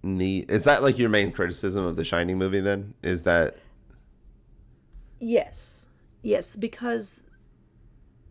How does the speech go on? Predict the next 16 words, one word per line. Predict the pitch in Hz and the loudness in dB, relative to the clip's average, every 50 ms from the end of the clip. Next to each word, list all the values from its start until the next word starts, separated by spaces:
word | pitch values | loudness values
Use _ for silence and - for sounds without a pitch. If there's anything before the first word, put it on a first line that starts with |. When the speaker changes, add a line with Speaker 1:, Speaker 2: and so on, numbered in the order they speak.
| - - _ _ - | -20 -20 _ _ -20
Speaker 2:
the | - 220 214 240 | -14 -8 -8 -8
story | - - - - - - - - 220 - 262 269 269 277 269 277 269 254 214 202 190 180 - - | -8 -8 -12 -14 -14 -14 -16 -16 -14 -10 -8 -6 -6 -4 -4 -4 -4 -2 -2 -2 -4 -4 -4 -4
is | 185 180 175 185 | -4 -4 -4 -6
more | 180 185 185 180 180 185 185 180 - - | -6 -4 -2 -2 -2 -2 -2 -2 -2 -4
about | - 180 - _ _ - 175 165 160 160 160 165 - - _ _ _ - 156 - | -6 -8 -8 _ _ -4 -4 -2 -2 -4 -6 -6 -8 -10 _ _ _ -20 -20 -12
Jack's | - - 175 165 160 156 151 - - - - _ - | -6 -4 -4 -4 -4 -6 -12 -12 -14 -14 -14 _ -8
descent. | - 175 175 - - - - 311 285 196 185 - - - - - - _ _ _ - _ - - - _ _ _ _ _ _ _ - | -8 -8 -6 -6 -8 -6 -6 -4 -4 -4 -6 -8 -10 -14 -20 -20 -20 _ _ _ -20 _ -20 -20 -20 _ _ _ _ _ _ _ 0
And, | 208 202 202 196 - | 2 2 2 2 0
and | - 240 226 | -2 0 2
you'll, | 226 254 247 - | 2 2 2 2
we'll | 233 277 262 | 0 -4 0
get | 233 269 254 262 | 2 2 2 2
there. | - - - - - - - - 180 | 0 -4 -4 -4 -6 -10 -12 -12 -12
So | - 220 | -8 -6
I'm | 214 | -4
not, | 220 - - | -4 -4 -6